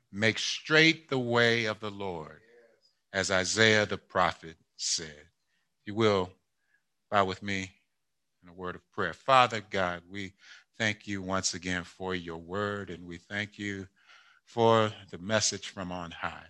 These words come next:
Lord, we simply ask that the people's hearts and minds prepare to hear you, not me, but you, Father. Hear your voice, Father, ringing within their souls to encourage them,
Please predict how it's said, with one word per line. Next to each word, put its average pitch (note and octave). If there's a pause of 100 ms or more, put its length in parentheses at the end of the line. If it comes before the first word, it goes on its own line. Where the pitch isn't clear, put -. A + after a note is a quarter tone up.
(140)
Lord, F2+
we F#2
simply G2
ask G2
that F#2+
the E2+ (520)
people's A#2
hearts A#2
and G2
minds G#2
prepare G2+
to F2
hear G2
you, F#2
not A#2
me, G2 (540)
but F#2
you, F#2
Father. D#2+ (100)
Hear A2+ (380)
your G#2+
voice, E2+
Father, E2+
ringing G#2
within F#2+
their F2
souls F#2
to E2
encourage B2
them, G#2+